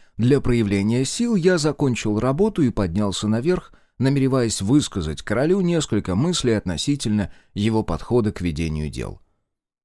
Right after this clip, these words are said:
По вечерам он часто оставался в столовой один, чтобы не тратить время на переход между комнатами.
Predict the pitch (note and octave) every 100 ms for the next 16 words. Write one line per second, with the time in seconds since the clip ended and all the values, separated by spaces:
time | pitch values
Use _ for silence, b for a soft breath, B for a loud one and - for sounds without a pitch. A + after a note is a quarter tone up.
0 | _ _ F#2+ G#2+ G2+ E3+ F3+ D#3 C#3 -
1 | D#3 B2+ A2 F#2+ - G#2+ G#2+ G2+ F2 -
2 | F2+ F#2+ F#2+ A2+ D#3 G#3 D#3 - G2 G2+
3 | G#2 A2+ F#2 D2+ E2 B2+ D#3 D3 B2 F#2+
4 | E2+ E2 - B2+ - F2+ G2 F2 G2+ -
5 | D#2 C2 C2 - A#1 A#1+